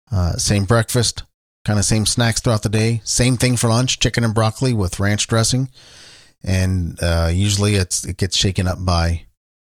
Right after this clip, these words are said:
uh, the routine gets shaken up by something different for dinner.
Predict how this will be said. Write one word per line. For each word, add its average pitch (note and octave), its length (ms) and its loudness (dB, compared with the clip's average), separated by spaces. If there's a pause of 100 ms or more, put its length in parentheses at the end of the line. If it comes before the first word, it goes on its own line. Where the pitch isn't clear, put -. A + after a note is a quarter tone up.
(200)
uh, G2+ 100 -2
the F2+ 120 0
routine F#2+ 340 0
gets F#2 180 -2
shaken F#2+ 280 0
up F2+ 120 -2
by E2 160 0
something F2+ 500 -2 (140)
different F2+ 400 -2 (420)
for - 360 -4
dinner. D#2+ 420 -2